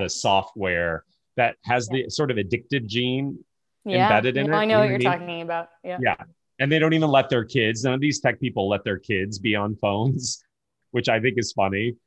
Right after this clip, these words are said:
Speaker 2: Like, they're like, "Oh, it's okay if all of our neighbors and our friends' kids have phones," and leads to all these <laughs> kind of problems. But my own kids, because I'm aware of the problems, they're not gonna be on a phone until they're adults. You know, it's,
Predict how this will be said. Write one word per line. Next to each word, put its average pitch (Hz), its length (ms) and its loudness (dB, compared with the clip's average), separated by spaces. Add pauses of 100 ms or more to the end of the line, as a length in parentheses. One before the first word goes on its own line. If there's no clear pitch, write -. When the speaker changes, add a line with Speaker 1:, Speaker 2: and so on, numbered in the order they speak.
(320)
Speaker 2:
Like, 98 480 0 (240)
they're 123 180 2
like, 147 180 2
"Oh, 165 100 4
it's 202 140 -2
okay 196 340 2
if 160 120 2
all 139 180 4
of 156 80 -2
our 156 120 -2
neighbors 151 400 -4
and 131 100 -4
our 123 100 -4
friends' 165 340 -4
kids 104 380 -2 (140)
have 104 280 0
phones," 104 580 0
and 101 280 -4
leads 104 300 -8
to - 80 -12
all 110 160 -6
these 107 160 -8 (100)
<laughs> - 100 -20
kind 110 140 -8
of 120 80 -6
problems. 110 380 -2
But 110 160 -4 (180)
my 135 180 2
own 180 120 2
kids, 110 280 -2
because 107 220 0
I'm 107 120 2
aware 104 380 4
of 92 180 2 (340)
the 113 60 -4
problems, 95 680 0
they're 107 200 0
not 95 180 0
gonna 95 140 -6
be 92 120 0
on 90 100 -2
a 85 40 -8
phone 90 220 -4
until 87 200 -6
they're 82 140 -6
adults. 78 420 -6
You 101 60 -4
know, 95 160 -4
it's, - 240 -10